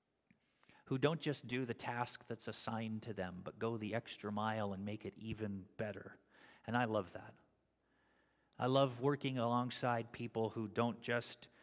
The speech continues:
give a little bit of their time, the minimum of what they have to do, but they give the maximum and then some.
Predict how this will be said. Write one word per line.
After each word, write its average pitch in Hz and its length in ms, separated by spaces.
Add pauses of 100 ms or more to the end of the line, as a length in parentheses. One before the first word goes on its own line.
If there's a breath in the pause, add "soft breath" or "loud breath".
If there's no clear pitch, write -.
(1000 soft breath)
give 120 240
a 113 40
little 123 300
bit 127 160
of 120 120
their 120 120
time, 131 460
the 117 80
minimum 131 500
of 120 120
what 127 160
they 113 120
have 123 300
to 113 80
do, 123 300
but 110 200
they 120 140
give 113 340
the 107 120
maximum 110 880
and 104 260
then 101 300
some. 101 400